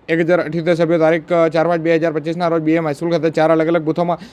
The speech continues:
જઈ અને મતદાન કરવાના છે અને એક બૂથ ક્રમાંક નંબર, અ, મુજબ અંદાજિત, અ, બસો પચાસ મતદારો કર-, અ, મતદાન કરશે. કેળવણી મંડળ દ્વારા ચૂંટણી જંગમાં ઊભા રહેલ ઉમેદવારો માટે, અ, મતપત્ર ક-,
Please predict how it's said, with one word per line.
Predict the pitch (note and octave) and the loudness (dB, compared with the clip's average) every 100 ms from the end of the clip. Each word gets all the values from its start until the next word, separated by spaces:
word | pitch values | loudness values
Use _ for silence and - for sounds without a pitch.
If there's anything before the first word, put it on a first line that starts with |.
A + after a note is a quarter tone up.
| - C#3 | -14 0
જઈ | E3+ | 0
અને | F3 D#3 | 2 0
મતદાન | C#3+ D#3+ E3+ | 0 0 0
કરવાના | D#3+ E3 E3 | 0 0 0
છે | F3+ | -2
અને | E3+ D#3+ | -4 -2
એક | F3 D#3+ | -2 -2
બૂથ | E3+ D#3+ - | -4 -6 -4
ક્રમાંક | E3 E3+ - | -4 -4 -4
નંબર, | D#3+ E3 E3+ - - - - - | -2 0 -2 -6 -20 -20 -20 -4
અ, | C#3+ D3 | 0 2
મુજબ | D#3+ F#3 - _ _ _ _ _ _ - | 2 0 -2 _ _ _ _ _ _ -8
અંદાજિત, | D3+ E3+ F#3 E3+ | -2 2 2 0
અ, | - D3+ D3 | -2 0 0
બસો | C#3+ D#3 D#3 | 0 -2 -2
પચાસ | D3+ F3 | -2 -2
મતદારો | F3 C#3+ E3 E3 | -2 0 0 0
કર-, | D3+ D3+ | -4 -6
અ, | - - C#3 C#3 | -10 -10 -6 -2
મતદાન | D3 C#3 E3+ | -2 0 -2
કરશે. | D#3+ E3 D3+ G2+ - - - | 0 -2 -2 -4 -10 -20 -2
કેળવણી | D3 D#3+ F#3+ | 2 2 2
મંડળ | F#3 F3 F3+ | -2 0 0
દ્વારા | F3+ F3+ | 2 0
ચૂંટણી | D#3+ D3+ F3 | -2 -6 -4
જંગમાં | E3+ F3 F3+ C#3+ | -4 -2 -2 0
ઊભા | D#3 | 2
રહેલ | E3+ F3+ F3 | 2 0 -2
ઉમેદવારો | E3 E3 E3+ E3+ | -4 -2 -2 -2
માટે, | D#3+ F3 E3 - - C3+ | -4 -4 -6 -14 -10 0
અ, | C#3+ | 2
મતપત્ર | D3 D#3+ D#3+ E3+ F3+ | 2 0 0 0 2
ક-, | F3 E3 | 4 2